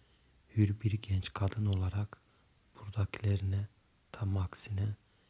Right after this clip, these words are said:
erkek kadın fark etmeksine herkese sevgiyle yaklaşan Ayşe Yüksel, "Ben sana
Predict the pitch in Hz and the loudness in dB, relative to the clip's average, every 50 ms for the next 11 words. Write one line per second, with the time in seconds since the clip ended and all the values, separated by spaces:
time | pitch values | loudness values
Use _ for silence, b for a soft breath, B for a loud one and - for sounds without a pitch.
0 | B B B B _ _ - 95 90 87 - - 110 107 - - - - 104 98 | B B B B _ _ -2 -2 -2 -2 -4 -4 -6 -6 -6 -6 -4 -2 -2 0
1 | 95 101 101 - - - 104 95 92 - - 101 - - - 98 87 87 - - | 0 0 -2 -2 -4 -4 -4 -4 -4 -4 -8 -10 -8 -4 -4 -4 -4 -4 -6 -12
2 | - - 107 98 92 107 123 - _ B B B B B B B B B _ - | -10 -6 -2 -2 -2 -2 -4 -6 _ B B B B B B B B B _ -4
3 | 110 104 - - - 107 98 92 101 104 107 113 - _ _ _ _ _ _ _ | -4 -4 -2 -2 -2 -2 -2 0 0 0 0 -2 -6 _ _ _ _ _ _ _
4 | _ - - - - - 101 98 - - 107 101 98 101 104 104 98 95 - - | _ -18 -2 4 4 4 4 4 2 4 4 6 6 6 4 4 4 2 0 -2
5 | - 113 101 - - - - 107 120 - - - - 90 87 - - - - 107 | -4 -4 -2 -2 -2 -4 -4 -4 -6 -6 -6 -4 -2 -2 -2 -2 -2 -2 0 0
6 | 104 95 92 - - - - 110 104 117 117 - B B B B B B B B | 2 0 0 -2 -6 -6 -2 0 0 0 -2 -6 B B B B B B B B
7 | B B B B _ _ - - 113 113 98 - - - 107 101 101 104 107 113 | B B B B _ _ 0 2 2 2 2 0 -2 -2 0 0 2 0 0 -2